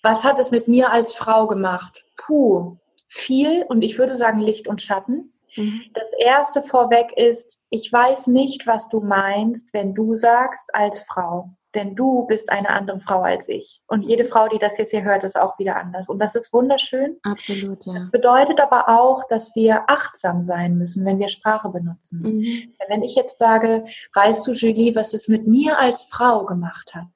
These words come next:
Speaker 2: Mhm.
Speaker 1: dann nickst vielleicht du. Und es gibt eine Hörerin, die sagt, "Hm, verdammt,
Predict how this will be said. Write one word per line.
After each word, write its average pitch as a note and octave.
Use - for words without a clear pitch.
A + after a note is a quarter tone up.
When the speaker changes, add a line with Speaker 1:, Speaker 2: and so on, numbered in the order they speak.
Speaker 2:
Mhm. G#3+
Speaker 1:
dann A3
nickst C4
vielleicht A#3
du. G#3
Und G#3
es A3
gibt C4+
eine C4+
Hörerin, A3+
die G3
sagt, G3
"Hm, A3
verdammt, G3